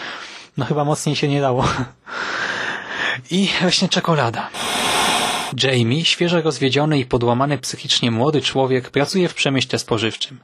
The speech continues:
tworząc sztuczne aromaty. Niespodziewanie zaczyna doświadczać przebłysków wspomnień,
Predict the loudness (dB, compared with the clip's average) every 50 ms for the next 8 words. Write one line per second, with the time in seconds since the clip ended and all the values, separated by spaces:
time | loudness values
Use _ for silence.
0 | _ _ -2 0 0 2 2 2 0 0 -4 -6 -6 -6 -4 -2 -2 -2 0 0
1 | 0 0 2 2 0 2 2 2 2 0 -2 -4 -10 -18 -20 _ _ _ _ -20
2 | -20 -20 -20 -8 -2 -2 -2 -2 0 0 0 2 2 2 2 2 2 2 2 2
3 | 2 2 2 2 2 2 0 0 0 -2 -4 -2 0 0 0 0 0 0 0 0
4 | 2 2 0 0 0 -4 -6 -6 -6 -8 -4 0 2 2 2 0 -2 -8 -12 -18